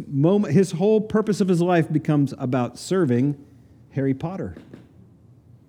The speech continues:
and eventually laying down his life for Harry Potter. It's one of those moments of transcendence, right? We're just handed in our culture. It's such a picture of a Christian, someone who's been set free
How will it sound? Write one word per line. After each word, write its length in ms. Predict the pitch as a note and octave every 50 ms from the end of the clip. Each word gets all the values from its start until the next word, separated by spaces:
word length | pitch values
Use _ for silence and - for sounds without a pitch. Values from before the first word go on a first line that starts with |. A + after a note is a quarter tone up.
| - - - - _ -
and 100 | B2 B2+
eventually 400 | A#2+ C#3+ F3+ E3+ E3+ D#3 D3 C3+
laying 420 | A#2+ A#2 B2 B2+ D3 D#3 D#3+ D#3
down 220 | D3 D#3+ C#3+ D3 D3
his 180 | D#3 D3+ C#3+
life 460 | D#3 F#3 G#3 A3 E3 - - - - - _ - - - - _ _ - - - _ _ _ _ - _ _ _ - - - _
for 120 | A#2 G#2+
Harry 240 | F#2+ G2+ G2+ F#2 F2
Potter. 440 | - - E2+ D#2+ - G2 G2+ G2+ - - - _ - - - _ _ - - - - _ _
It's 80 | - -
one 100 | D#3 E3+
of 60 | F3+
those 180 | E3+ D3 - B2+
moments 460 | A#2+ B2 C3+ D3+ E3 F3 E3 E3 -
of 100 | D#3 -
transcendence, 800 | - - C#3 C3 A#2+ - - B2+ A#2 G2+ F2+ E2+ - - -
right? 160 | - G2+ G#2+ A2 - - - - - - - - _ - -
We're 80 | -
just 140 | G#2+ - -
handed 360 | - C3 B2+ B2 A#2 G#2+ F2+
in 80 | G2 G2+
our 80 | F#2+ F2+
culture. 540 | - - - F#2 - - G2+ G2 G2+ F2+ - - _ _ - - - - - - - - - _ -
It's 100 | B2 A#2
such 380 | - B2 - - - G#3 - -
a 40 | -
picture 460 | - - F3+ D#3+ - - C3+ A#2+ G#2+
of 80 | F#2+
a 60 | G#2+ G2+
Christian, 600 | - - A#2 F#2+ - - G#2 F#2+ F2 F#2 E2+ D#2+ - - - _ - - - - _ - - - _ - - - - _ - - - _ _ -
someone 320 | - - E3 F3 F3+ E3+
who's 180 | C3 C3+ B2 G#2+
been 300 | G2 G2 B2 C3+ D3 C#3+
set 280 | - - - C3 A#2+ -
free 640 | - - - - B2 A#2 G#2 F#2 F2+ E2+ F2+